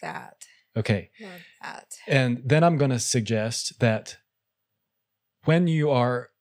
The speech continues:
Speaker 2: at the lower frequencies of the phenomenon of judgment, the shadow, there is a lack of awareness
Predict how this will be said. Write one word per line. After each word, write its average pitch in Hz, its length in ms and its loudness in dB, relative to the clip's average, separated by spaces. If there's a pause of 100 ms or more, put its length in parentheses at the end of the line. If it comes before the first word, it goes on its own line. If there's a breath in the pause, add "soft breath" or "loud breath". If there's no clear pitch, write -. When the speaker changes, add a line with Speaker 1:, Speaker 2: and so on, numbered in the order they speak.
(380)
Speaker 2:
at 127 180 2
the 123 100 0
lower 143 420 2
frequencies 123 720 0
of 110 140 -2
the 113 80 -2
phenomenon 117 580 0
of 104 100 -4
judgment, 104 640 -4 (640)
the 110 80 -2
shadow, 120 760 0 (1500)
there 127 300 2
is 113 540 -4 (720)
a 120 140 0
lack 117 340 0
of 147 140 2
awareness 120 800 -2